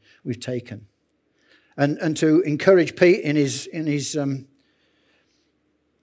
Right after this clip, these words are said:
notice this morning about, about baptism, if you haven't been baptized, it's not an option. 'Cause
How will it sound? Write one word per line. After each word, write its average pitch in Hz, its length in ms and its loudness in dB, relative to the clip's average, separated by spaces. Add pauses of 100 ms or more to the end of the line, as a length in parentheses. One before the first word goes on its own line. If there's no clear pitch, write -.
notice 156 440 0
this - 180 -6
morning 139 220 -4
about, 143 280 -6 (280)
about - 280 -8
baptism, 127 560 -10 (960)
if - 140 -10
you 151 60 -2
haven't 214 160 0
been 175 120 -4
baptized, 135 600 -2
it's 131 180 -10
not 147 160 -2
an 135 80 -4
option. 117 380 -12 (1300)
'Cause 127 180 -14